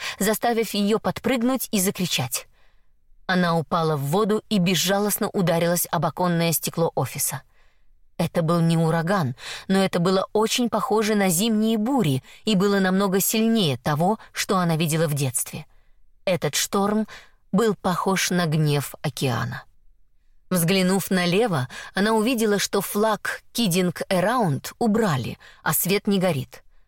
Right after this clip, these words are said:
Вокруг никого не было, и никто не пытался проехать через реку, которая когда-то была улицей. Она почувствовала себя ужасно одиноко.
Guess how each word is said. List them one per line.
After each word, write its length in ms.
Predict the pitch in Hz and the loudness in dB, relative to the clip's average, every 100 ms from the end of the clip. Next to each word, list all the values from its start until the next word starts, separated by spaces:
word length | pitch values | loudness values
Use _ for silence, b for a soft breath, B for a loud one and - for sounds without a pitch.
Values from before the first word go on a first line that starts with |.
| _ - | _ -2
Вокруг 460 | 165 - 196 - | -2 0 -2 0
никого 340 | 202 175 165 190 | -2 0 0 2
не 200 | 208 190 | 2 2
было, 280 | 131 - - | -2 -4 -4
и 100 | 233 | 0
никто 440 | 220 220 - - 226 | 2 0 -2 -2 0
не 120 | 233 | 2
пытался 420 | 226 214 208 - 202 | 0 0 0 -2 -2
проехать 520 | 214 220 220 190 190 | 0 0 0 -2 -4
через 320 | - 214 220 | -2 0 0
реку, 420 | 240 254 - 139 B B | 0 0 -2 -4 B B
которая 360 | - 147 180 170 | -6 -2 0 0
когда-то 560 | - 156 156 185 - 202 | 0 -2 0 0 -2 -2
была 340 | 160 127 135 | 0 0 -2
улицей. 640 | - 147 127 - - 180 - _ _ - _ _ | -2 -4 -4 -8 -10 -10 -18 _ _ -20 _ _
Она 220 | - 185 156 | -2 0 0
почувствовала 580 | 160 - 185 185 180 | -2 -2 -2 0 0
себя 300 | 165 180 170 | 0 0 0
ужасно 400 | 160 143 147 - | 0 0 -2 -2
одиноко. 480 | 156 151 143 123 - | -2 0 0 -2 -8